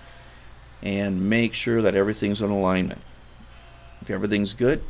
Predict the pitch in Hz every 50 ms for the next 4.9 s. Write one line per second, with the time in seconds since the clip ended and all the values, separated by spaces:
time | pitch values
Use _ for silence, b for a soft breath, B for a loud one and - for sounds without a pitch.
0 | - - - 98 98 104 110 113 107 104 101 101 101 98 101 98 - 95 95 92
1 | - 95 87 85 87 - - - - - - - - - - - - - - -
2 | - - - - - - - - - - - - - - - - - - - -
3 | B B B B B B B B B B B B - - 117 127 165 185 185 208
4 | 185 190 185 185 180 156 131 120 120 123 143 170 175 151 110 95 95 107